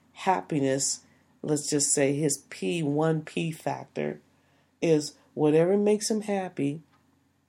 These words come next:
It may not be legal, you know, and it may not be, uh, something that is honorable. Okay?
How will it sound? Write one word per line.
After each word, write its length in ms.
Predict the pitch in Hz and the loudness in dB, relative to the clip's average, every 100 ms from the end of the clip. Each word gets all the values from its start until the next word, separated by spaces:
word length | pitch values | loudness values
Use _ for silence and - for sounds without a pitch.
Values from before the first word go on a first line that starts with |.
| _ | _
It 140 | - 135 | -4 2
may 220 | 143 151 | 2 2
not 300 | 165 175 165 | 2 -2 -2
be 180 | 185 202 | -2 2
legal, 560 | 196 170 143 139 160 - _ _ _ _ _ _ _ _ - - _ _ _ _ _ _ - - - | 2 2 -2 -6 -8 -14 _ _ _ _ _ _ _ _ -20 -20 _ _ _ _ _ _ -20 -20 -12
you 140 | - 160 | 0 4
know, 300 | 156 151 - - | 4 2 0 2
and 140 | 160 | 4
it 300 | 151 135 - | 4 0 -2
may 440 | 165 170 170 170 | -2 0 2 2
not 420 | 165 160 156 - 160 | 2 0 -2 -6 -6
be, 480 | 165 160 147 151 - _ _ _ | -4 -2 -4 -8 -14 _ _ _
uh, 480 | 85 78 76 - - - _ _ _ _ _ _ _ _ _ _ - | -6 -4 -4 -8 -12 -18 _ _ _ _ _ _ _ _ _ _ -6
something 600 | - - 180 165 165 160 | 0 4 2 2 -4 -2
that 300 | 160 156 - | -2 -2 -2
is 440 | 156 151 151 151 - _ | 0 0 0 -6 -12 _
honorable. 720 | 170 160 147 143 156 160 - - _ _ _ _ _ _ _ _ _ _ _ _ _ _ _ _ _ - | 0 0 0 -4 -6 -6 -8 -12 _ _ _ _ _ _ _ _ _ _ _ _ _ _ _ _ _ -8
Okay? 540 | 160 156 160 147 170 | -6 -6 -6 -6 -8